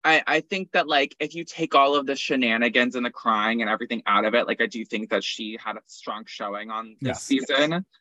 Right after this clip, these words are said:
Speaker 1: Like, so un-, <laughs> I feel like, unfortunately, like, sh-, not only was she done dirty in that way, but, like, I feel like she did herself dirty by, like, just being so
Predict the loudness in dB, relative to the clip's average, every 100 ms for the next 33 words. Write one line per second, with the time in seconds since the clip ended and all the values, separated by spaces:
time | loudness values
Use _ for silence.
0 | _ _ -6 -2 -4 -6 -2 0 0 -4
1 | -12 -14 -16 -2 0 4 4 2 -2 -2
2 | -2 2 2 2 -2 -6 -4 -2 -2 -6
3 | -12 0 2 2 -2 -6 -8 -8 -10 -8
4 | -6 -6 -6 -6 -8 -8 -8 -6 -6 -4
5 | -6 -6 -8 -4 -4 -6 -10 -4 -2 -2
6 | -6 -6 -6 -4 -4 -4 -4 -4 -4 -6
7 | -10 _ _ _ _ _ -2 -2 -2 -4
8 | -2 -2 -6 -6 0 4 6 6 6 4
9 | 2